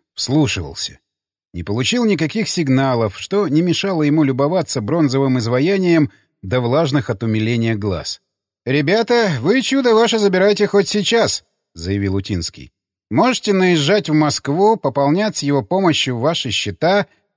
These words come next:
а как потащите через границу, уж простите, ваша головная боль.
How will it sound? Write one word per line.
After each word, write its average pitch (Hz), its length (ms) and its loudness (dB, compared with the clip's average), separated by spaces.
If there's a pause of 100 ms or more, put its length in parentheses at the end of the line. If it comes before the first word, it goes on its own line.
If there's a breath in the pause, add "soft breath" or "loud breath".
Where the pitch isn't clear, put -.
(140)
а 233 180 2
как 254 240 -4
потащите 180 800 0 (120)
через 160 260 0
границу, 170 520 0
уж 156 140 -2
простите, 170 600 -2
ваша 196 340 -2
головная 180 540 -2
боль. 180 300 0